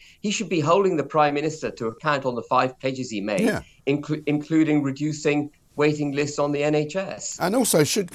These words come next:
Speaker 2: Starmer not be condemning these junior doctors? 'Cause again, news today: more than one hundred ninety-six thousand hospital appointments had to be cancelled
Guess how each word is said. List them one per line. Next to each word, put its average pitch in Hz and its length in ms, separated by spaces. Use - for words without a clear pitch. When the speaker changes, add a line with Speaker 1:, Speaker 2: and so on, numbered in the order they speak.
Speaker 2:
Starmer 170 420
not 151 200
be 131 120
condemning 131 680
these 101 200
junior 95 320
doctors? 98 460
'Cause 127 180
again, 120 440
news 117 260
today: 98 460
more 127 240
than 127 160
one 156 180
hundred 123 260
ninety-six 131 600
thousand 156 500
hospital 120 340
appointments 90 380
had 113 160
to 95 60
be 95 100
cancelled 107 540